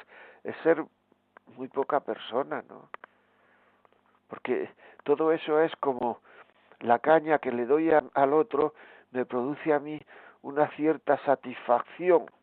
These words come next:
Y entonces estamos pendientes de corregir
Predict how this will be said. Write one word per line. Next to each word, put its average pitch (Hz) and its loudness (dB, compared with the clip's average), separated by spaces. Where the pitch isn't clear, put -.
Y 117 -10
entonces 147 0
estamos 156 2
pendientes 139 4
de 139 2
corregir 123 0